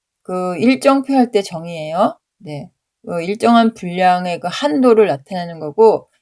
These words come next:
이 벼화, 벼화하고 들정 이 두 가지로 구성이 됐습니다. 이거는 이제 길정이라는 표현이 생긴 것도 이제 일정한 그 한도의 길, 여정,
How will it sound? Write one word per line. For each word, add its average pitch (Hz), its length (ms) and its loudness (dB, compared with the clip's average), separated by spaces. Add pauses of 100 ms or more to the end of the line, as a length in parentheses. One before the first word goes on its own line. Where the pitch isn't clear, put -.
(160)
이 180 560 -6
벼화, 185 600 2 (260)
벼화하고 180 1080 -2
들정 170 760 -6
이 165 160 -10
두 170 140 -18
가지로 165 540 -4
구성이 165 680 -12
됐습니다. 151 720 -6 (880)
이거는 202 640 -2
이제 202 260 -2
길정이라는 220 1000 2
표현이 202 600 -2
생긴 214 360 -4
것도 170 500 2
이제 165 200 -6
일정한 214 640 0
그 170 280 -12
한도의 233 720 2
길, 147 340 -8
여정, 170 480 0